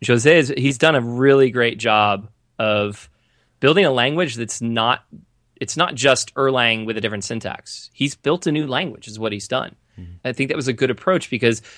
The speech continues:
Speaker 1: his language is approachable to people who are not necessarily comfortable with the, they're more comfortable with the syntax of something like a Ruby.
Speaker 2: Mm-hmm.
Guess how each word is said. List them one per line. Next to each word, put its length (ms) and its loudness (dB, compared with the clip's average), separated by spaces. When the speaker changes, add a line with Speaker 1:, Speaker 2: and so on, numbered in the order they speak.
Speaker 1:
his 220 -2
language 360 4
is 100 2
approachable 560 2
to 120 -6
people 320 -2
who 140 2
are 100 2
not 240 0
necessarily 340 0
comfortable 520 0
with 220 0
the, 380 -2
they're 160 0
more 240 2
comfortable 300 0
with 80 -4
the 80 -10
syntax 880 -4
of 140 -4
something 300 -4
like 160 -2
a 60 -2
Ruby. 480 2
Speaker 2:
Mm-hmm. 280 -12